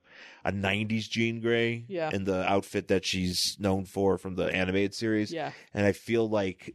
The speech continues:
Speaker 1: the representation of that character in that outfit is very, uh,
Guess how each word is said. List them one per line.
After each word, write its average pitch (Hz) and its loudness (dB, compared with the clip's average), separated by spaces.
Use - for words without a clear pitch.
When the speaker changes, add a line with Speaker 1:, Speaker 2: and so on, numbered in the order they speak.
Speaker 1:
the 104 -2
representation 98 0
of 90 -2
that 90 2
character 107 0
in 101 -2
that 95 0
outfit 101 0
is 85 -4
very, 90 0
uh, 92 -2